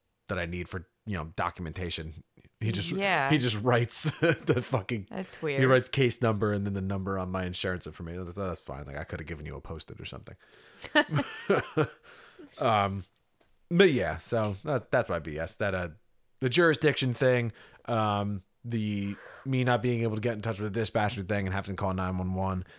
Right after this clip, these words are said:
Speaker 1: and also, um,
Speaker 2: The accident itself.
Speaker 1: when you are pulling out onto a road, left, right, left again, then go. That's how you look before you
Speaker 2: <laughs>
Speaker 1: drive out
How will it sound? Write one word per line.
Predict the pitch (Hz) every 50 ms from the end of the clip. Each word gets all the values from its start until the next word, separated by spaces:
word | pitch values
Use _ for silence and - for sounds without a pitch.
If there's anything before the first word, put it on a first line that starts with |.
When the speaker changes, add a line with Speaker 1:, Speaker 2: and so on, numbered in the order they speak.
| _ _ - -
Speaker 1:
and | - 104 101
also, | 98 90 87 - - 98 92 87 82 80 - - -
um, | 92 95 92 90 90 90 87 - _ _ _ _ _ _ _ _ - - - -
Speaker 2:
The | 160 156 156 143
accident | 123 139 - - - 151 143 139 -
itself. | - 151 - - 131 139
Speaker 1:
when | 135 139 139
you | 135 135 135 127
are | 123 117
pulling | - - 156 175 190 202 208 185
out | 165 156 151 - - - _ _ _ _ _ _ _ _ _ _ _ _ _ -
onto | 131 131 127 123 139 143
a | 139
road, | 123 104 82 76 71 - - - _ _ _ _ _ _ _ _ _ _ _ _ _ _ _ _ _ _ _ _ _ _ _ _ _ _ _ _ -
left, | 85 87 - 143 156 - - - - _ _ _ _ _ _ _ _ _ _ _ _ -
right, | 90 101 104 110 - _ _ _ _ _ _ _ _ -
left | 90 95 92 87 - - - 127
again, | 113 104 98 95 95 90 87 _ _ _ _ _ _ _ -
then | - 92 87 90 92
go. | 85 82 62 50 - - _ _ _ _ _ _ -
That's | 85 92 - -
how | 101
you | 98 98 101
look | 92 76 - - - - _ _ _
before | - - - 87 85
you | 85 92 90
Speaker 2:
<laughs> |
Speaker 1:
drive | - 85 85 90 90
out | 87 87 87 -